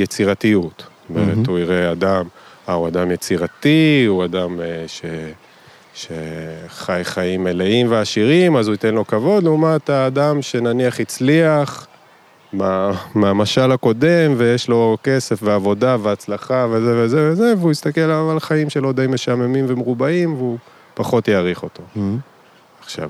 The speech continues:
Speaker 1: כל אחד מהאנשים האלה מסתכל דרך סט
Speaker 2: משקפיים
Speaker 1: ערכים,
Speaker 2: אחר.
Speaker 1: משקפיים משלו, ככל שהוא יוכל לדעת ולהכיר את המשקפיים שדרכם הוא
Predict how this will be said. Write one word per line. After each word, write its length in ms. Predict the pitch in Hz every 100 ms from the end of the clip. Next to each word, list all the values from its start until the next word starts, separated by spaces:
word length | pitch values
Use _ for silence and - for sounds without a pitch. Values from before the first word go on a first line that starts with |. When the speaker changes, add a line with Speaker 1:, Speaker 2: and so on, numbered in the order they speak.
| -
Speaker 1:
כל 220 | - 104
אחד 380 | 117 143 143 143
מהאנשים 540 | 143 139 135 - 170
האלה 220 | 175 156 131
מסתכל 420 | - 107 120 113
דרך 240 | 110 98
סט 800 | - - - - 110 110 - - - _ _ _ -
Speaker 2:
משקפיים 240 | 107 98 95
Speaker 1:
ערכים, 460 | 101 101 165 170
Speaker 2:
אחר. 60 | 156 123
Speaker 1:
משקפיים 720 | - 104 - 127 131 120 110
משלו, 560 | - 104 143 165 160 165 - - _ _ -
ככל 160 | 110 101
שהוא 180 | -
יוכל 240 | 101 - 113
לדעת 680 | 107 92 98 117 127 117 -
ולהכיר 680 | 98 92 92 85 - 120 120
את 120 | -
המשקפיים 680 | 98 95 - 92 113 117 110
שדרכם 520 | 107 95 95 113 117
הוא 260 | 110 107